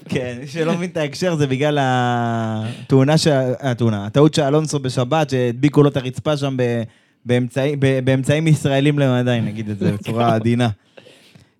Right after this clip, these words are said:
Speaker 1: טוב, אה, אחרון חביב, אה, איך אומרים, ככה נכנס בעריכה בשנייה האחרונה של הפרק.
Speaker 2: וואו, כל
Speaker 1: זה
Speaker 2: כך.
Speaker 1: הידיד של הגריד, תומר, אה, רום, אה, ידידנו ב-,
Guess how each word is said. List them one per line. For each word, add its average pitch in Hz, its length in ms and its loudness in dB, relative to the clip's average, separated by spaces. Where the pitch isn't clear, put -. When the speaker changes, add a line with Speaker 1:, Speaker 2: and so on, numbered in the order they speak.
Speaker 1:
טוב, 151 300 6
אה, 120 280 2
אחרון 143 380 4
חביב, 165 720 4
אה, 117 600 2
איך 139 120 0
אומרים, 175 260 0
ככה 170 240 -4
נכנס 180 400 -2
בעריכה 160 560 2
בשנייה 180 500 -2
האחרונה 180 380 -2
של 165 220 -4
הפרק. 180 500 -2
Speaker 2:
וואו, 123 280 -2
כל 123 120 -4
Speaker 1:
זה 139 300 2
Speaker 2:
כך. 143 60 -8
Speaker 1:
הידיד 143 420 2
של 156 180 2
הגריד, 147 420 0
תומר, 156 420 2
אה, 123 220 2
רום, 180 460 6
אה, 135 60 -8
ידידנו 127 520 0
ב-, 117 460 0